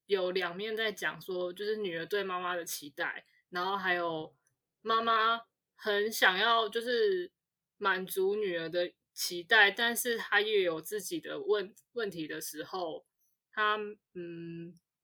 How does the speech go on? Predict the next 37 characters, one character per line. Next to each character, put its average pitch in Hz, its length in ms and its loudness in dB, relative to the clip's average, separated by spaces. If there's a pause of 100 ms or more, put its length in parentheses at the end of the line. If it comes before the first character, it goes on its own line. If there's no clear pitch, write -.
(140)
就 254 100 -8
是 294 80 -4
蛮 220 260 4
焦 196 260 6
虑 208 200 -4
的 139 140 -12
啦。 - 240 -14 (240)
但 349 160 6
是 359 80 2
你 226 140 2
看 302 260 6
女 185 160 0
儿 175 60 2
的 180 100 2
时 190 160 -4
候， 220 560 2 (140)
就 254 100 -8
是 285 160 -2
你 214 160 -2
又 254 160 6
可 254 180 2
以 190 60 2
同 185 260 -4
理 180 160 -2
说， 185 380 -4
我， - 140 -4 (340)
因 294 100 0
为 254 60 8
我 202 60 6
们 226 140 6
也 226 120 6
都 254 220 10
有 190 100 6
期 170 220 -4
待 202 180 8
妈 190 160 -4
妈 196 220 -2